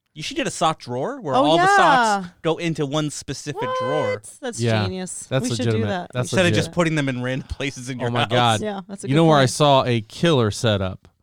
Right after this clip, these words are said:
Speaker 3: Ford Supply Company. <laughs>
Speaker 2: They have sock drawers?
Speaker 1: Oh,
Speaker 3: They
Speaker 1: seamless.
Speaker 3: do. And full disclosure, people out there who are like, "God, I'm so sick of his ads, the way that he reads them every week."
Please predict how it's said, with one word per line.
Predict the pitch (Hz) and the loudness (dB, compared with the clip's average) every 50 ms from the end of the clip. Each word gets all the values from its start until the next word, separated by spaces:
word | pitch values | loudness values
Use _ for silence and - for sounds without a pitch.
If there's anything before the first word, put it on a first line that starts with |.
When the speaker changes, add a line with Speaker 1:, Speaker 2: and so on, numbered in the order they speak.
| _ _ _ _ - - _ _ _ _ | _ _ _ _ -20 -20 _ _ _ _
Speaker 3:
Ford | _ - 190 185 165 | _ 0 0 0 0
Supply | - - 147 160 160 165 165 | -4 -8 -4 -2 0 0 0
Company. | 156 127 117 104 - 95 95 92 - | 0 -2 -4 -4 -4 -8 -8 -2 -2
<laughs> | 494 - 698 - 539 - - 494 - - - 523 - - - - - 554 - - - 453 494 571 587 - - - - 403 - | -2 -2 -2 -6 -6 -6 -6 -8 -8 -8 -4 -6 -6 -6 -6 -10 -10 -8 -2 0 0 0 0 -2 -4 -4 -6 -8 -8 -4 0
Speaker 2:
They | - 339 | 2 4
have | 427 440 453 | 4 4 2
sock | - - 339 370 - | 2 0 0 0 2
drawers? | - 539 622 605 679 659 - - - - | 4 6 8 8 8 6 4 0 -10 -10
Speaker 1:
Oh, | - 135 165 165 151 131 | -2 0 0 2 2 0
Speaker 3:
They | 123 - - - - - - 127 127 147 175 180 | -4 -6 -8 -8 -8 -4 2 4 6 8 8 8
Speaker 1:
seamless. | 262 196 160 131 135 120 110 98 92 - - - _ _ _ _ _ _ | 6 6 6 6 6 6 6 4 0 -4 -12 -16 _ _ _ _ _ _
Speaker 3:
do. | 302 311 294 _ _ - - 539 523 440 | -2 -2 -2 _ _ -18 -12 -12 -6 -2
And | - 151 156 156 156 156 - _ | 0 2 4 4 4 2 0 _
full | - - - 226 233 247 | -20 -2 4 4 6 6
disclosure, | 190 180 - - 160 147 139 143 131 - 113 107 104 101 - _ _ _ _ _ _ _ | 4 2 0 4 6 6 6 6 6 4 2 2 2 0 -4 _ _ _ _ _ _ _
people | - 127 110 110 107 | -4 -2 -2 0 0
out | 107 104 101 _ | 0 0 0 _
there | 113 107 107 | -2 -2 -2
who | 110 110 | -2 -2
are | 110 110 | -2 0
like, | 107 107 104 | 0 -2 -2
"God, | - 120 113 110 | 0 0 0 0
I'm | 110 104 | 0 -2
so | - - 113 | -2 -4 -4
sick | 107 - - 120 104 | -4 -2 -4 -4 -4
of | 113 104 | -4 -4
his | 113 107 98 | -4 -4 -4
ads, | 104 104 104 104 107 107 98 | -4 -4 -2 0 0 -2 -2
the | 104 110 104 | -2 -2 0
way | 104 101 | 0 0
that | 95 104 | -2 -2
he | 101 101 | -4 -4
reads | 92 101 104 101 101 | -4 -4 -4 -4 -4
them | 107 101 | -2 -2
every | 104 104 98 101 95 | -2 -2 0 -2 -2
week." | 98 104 120 131 - | 0 -2 -2 -4 -6